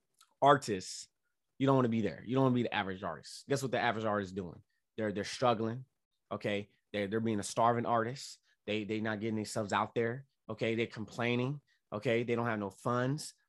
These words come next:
okay? They don't, they, they're trying to get, they trying to, they're trying to, they, they don't believe in themselves, okay? You're starving. You're being a starving artist. You don't know what, you don't, you're, you, you, you, and not even that, you're getting taken advantage of, okay? I just had a, um, a little, uh, I don't wanna say that,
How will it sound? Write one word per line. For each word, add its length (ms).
okay? 300
They 120
don't, 300
they, 180
they're 80
trying 220
to 60
get, 160
they 140
trying 220
to, 160
they're 100
trying 340
to, 240
they, 140
they 120
don't 160
believe 280
in 60
themselves, 640
okay? 180
You're 440
starving. 680
You're 120
being 180
a 40
starving 540
artist. 400
You 80
don't 240
know 140
what, 160
you 100
don't, 240
you're, 100
you, 300
you, 180
you, 160
and 140
not 180
even 120
that, 160
you're 60
getting 140
taken 240
advantage 360
of, 140
okay? 100
I 100
just 140
had 140
a, 260
um, 140
a 20
little, 320
uh, 60
I 320
don't 240
wanna 140
say 160
that, 200